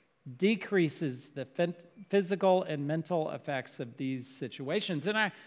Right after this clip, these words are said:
I think, ending quoting there, I think the most important thing I saw from that article is this: when we feel we have support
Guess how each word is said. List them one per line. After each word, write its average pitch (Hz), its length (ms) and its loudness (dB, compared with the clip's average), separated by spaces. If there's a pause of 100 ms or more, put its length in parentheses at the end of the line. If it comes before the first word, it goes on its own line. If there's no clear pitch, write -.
(380)
I 190 80 2
think, 254 340 4
ending 190 520 2
quoting 202 420 4
there, 165 420 4
I 185 140 0
think 247 260 -4
the 185 400 4
most 220 380 2
important 202 460 2
thing 196 360 2 (920)
I 185 100 8
saw 214 320 8
from 196 280 2
that 175 180 6
article 180 760 4
is 147 240 -2
this: 180 500 4
when 185 260 2
we 175 200 4
feel 220 500 2
we 175 220 2
have 175 400 4
support - 1000 0